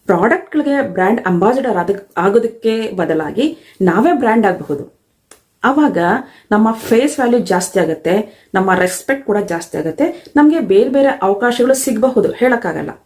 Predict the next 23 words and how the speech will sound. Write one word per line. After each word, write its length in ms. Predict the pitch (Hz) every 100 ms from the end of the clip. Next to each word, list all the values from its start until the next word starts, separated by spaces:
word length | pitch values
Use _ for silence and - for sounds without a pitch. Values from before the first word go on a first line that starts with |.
| _ _ - _
ಎಲ್ಲ 200 | 185 247
ಬೇಕಾದ್ರೂ 320 | 269 277 269
ನಮ್ಮನ್ನ 260 | 240 226 226 226 196
ಇನ್ವೈಟ್ 340 | 196 196 196
ಮಾಡಬಹುದು, 540 | 160 160 160 180 - - - _
ಆ, 340 | 185 180 175 196
ಏನ್ 280 | 214 294 277
ಬೇಕಾದ್ರೂ 320 | 254 240 330
ನಮ್ಮ 220 | 226 214 196 175 - -
ಒಂದೇನೋ 360 | 202 202 269 339
ನಮ್ಮ 240 | 214 208 240
ಇಂಪ್ರೂವ್ಮೆಂಟ್ 500 | 254 277 226 170 170
ಆಗುತ್ತೆ, 600 | 160 - 165 - - -
ನಮ್ಮ 140 | 254
ಟ್ಯಾಲೆಂಟ್ 460 | 247 214 196 247 254
ನ 40 | 240
ತೋರಿಸ್ದಂಗೆ 480 | 202 180 170 165 160
ಆಗುತ್ತೆ. 640 | 156 151 - - - - -
So 100 | 247
ನಾವು 220 | 226 233
ವೈಯಕ್ತಿಕವಾಗಿ 880 | 180 202 220 - 285 262 240 285 349
ಬೆಳವಣಿಗೆ 440 | 240 214 214 202
ಕೂಡ 200 | 202 202